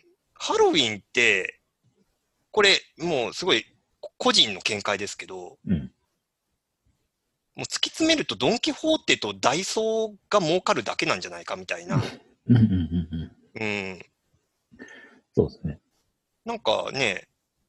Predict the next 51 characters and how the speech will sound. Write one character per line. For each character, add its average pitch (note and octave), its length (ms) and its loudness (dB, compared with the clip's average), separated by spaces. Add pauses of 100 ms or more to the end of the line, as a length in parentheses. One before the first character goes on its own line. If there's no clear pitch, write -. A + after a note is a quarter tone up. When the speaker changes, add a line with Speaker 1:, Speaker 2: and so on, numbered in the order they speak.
(160)
Speaker 1:
で、 F3+ 240 6
そ - 300 -6
の B3 100 4
場 A#3+ 100 6
に A#3 100 2
そ A3 100 -2
の G#3+ 120 4
渋 G#3 720 2
谷 G#3 200 6
と G#3+ 160 -2
か G2 500 0 (760)
の C#3 380 2
こ A2+ 120 -6
の G#2+ 220 -4
警 G#3+ 260 4
備 C3+ 140 -6
の F#2+ 120 -2
た A#2 120 0
め A#2 120 0
に、 F#2+ 340 -10 (280)
Speaker 2:
う D3 60 -8
ん。 - 20 -6
う C#2 40 -6
ん。 C2+ 280 -10 (220)
Speaker 1:
何、 D#3 280 2 (120)
何 F3 280 -2
千 A3+ 280 -2
万 G#3+ 200 4
と G#2+ 80 -10
か、 F2+ 240 -6
い-、 A#2+ 300 -10
一 F#3 340 -4
億 D3 220 -2
と - 120 -14
か、 A#2+ 380 -2 (120)
Speaker 2:
う E2+ 60 0
ん。 D#2+ 360 -4 (560)
Speaker 1:
か - 160 -6
か G3 80 0
っ - 100 -4
て - 100 -6
る F2+ 80 -6
わ F#2 100 -8
け G#2 100 -8
じ F2 60 -16
ゃ E2 40 -14
な E2+ 120 -20
い - 20 -20
で - 60 -20
す - 80 -20
か。 - 200 -18